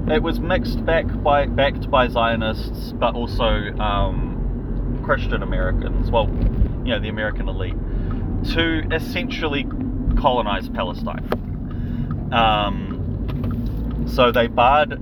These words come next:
entry to Jews to America, essentially. They put a harsh limit specifically on Jews,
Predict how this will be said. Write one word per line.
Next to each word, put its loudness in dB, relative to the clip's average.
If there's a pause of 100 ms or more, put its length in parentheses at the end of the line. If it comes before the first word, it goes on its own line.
(120)
entry -6
to -8
Jews -8
to -8
America, 0 (1300)
essentially. 2 (140)
They 0
put 0
a 2
harsh 2
limit -4 (920)
specifically 0
on 0
Jews, -4